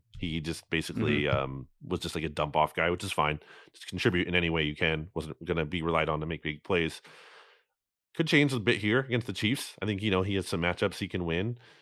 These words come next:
Speaker 1: and, um, and he'll certainly be more of a factor than he was last week. On your A J Brown point, by the way, really quick, same thing I said with Hurts. Just do. Like, like, are we really gonna go through the playoffs with how good he was in training camp, with how good he was in the regular
Speaker 2: Mm-hmm.
Speaker 1: season?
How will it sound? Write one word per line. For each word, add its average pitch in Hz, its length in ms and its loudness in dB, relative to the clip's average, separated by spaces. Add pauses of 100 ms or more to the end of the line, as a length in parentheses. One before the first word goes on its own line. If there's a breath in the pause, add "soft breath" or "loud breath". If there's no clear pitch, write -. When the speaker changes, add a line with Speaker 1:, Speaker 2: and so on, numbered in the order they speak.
(120)
Speaker 1:
and, 78 640 -2 (140)
um, 71 460 -4
and 82 200 -2
he'll 80 160 -2
certainly 87 360 -2
be 80 160 -4
more 80 180 -2
of 76 80 -4
a 78 60 -10
factor 82 340 0
than 80 120 -2
he 78 60 -4
was 76 200 -6
last 78 220 -2
week. 85 180 -6
On 113 80 0
your 139 100 4
A 117 80 6
J 107 120 2
Brown 92 220 2
point, 80 240 -6
by 73 80 -6
the 71 100 -4
way, 69 120 -2
really 71 220 -4
quick, - 240 -6
same 135 180 2
thing 131 220 2
I - 40 4
said 113 160 0
with 87 120 -2
Hurts. - 340 0 (260)
Just - 200 -10
do. 90 260 2 (340 soft breath)
Like, 120 140 -2 (120)
like, 113 120 0
are 110 140 6
we 143 180 6
really 127 280 4
gonna 131 200 4
go 98 180 4
through 120 140 2
the 107 80 2
playoffs 104 380 4
with 95 100 -2
how 101 200 4
good 104 200 0
he 107 100 0
was 104 160 2
in 101 80 -6
training 92 280 -2
camp, 71 200 -6
with - 80 -16
how 92 120 2
good 107 160 0
he 107 60 2
was 98 160 2
in 92 80 -6
the 87 60 0
regular 85 260 0
Speaker 2:
Mm-hmm. 131 100 4
Speaker 1:
season? 107 200 2